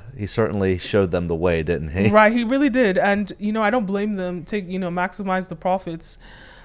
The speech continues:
Speaker 2: as much as possible. But, okay, aside from what you said, that, you know, you think Facebook will do it anyway, but is that one of the reasons, the incentives for other companies, not Facebook, other companies to say, "Well,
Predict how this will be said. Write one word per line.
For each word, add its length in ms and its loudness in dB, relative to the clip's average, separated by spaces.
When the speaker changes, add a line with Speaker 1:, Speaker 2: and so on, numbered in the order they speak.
Speaker 2:
as 180 -4
much 160 -2
as 100 -8
possible. 720 0
But, 360 4
okay, 180 2
aside 260 4
from 140 0
what 140 0
you 120 0
said, 640 0
that, 260 -4
you 100 -2
know, 80 -2
you 140 -6
think 180 -4
Facebook 280 0
will 80 -2
do 180 0
it 60 0
anyway, 420 -2
but 140 -4
is 80 0
that 160 4
one 140 -2
of 80 -4
the 80 -4
reasons, 380 -4
the 100 -6
incentives 360 -4
for 120 -2
other 180 2
companies, 300 -4
not 180 -4
Facebook, 420 -6
other 200 -4
companies 380 -4
to 60 -8
say, 220 -4
"Well, 380 2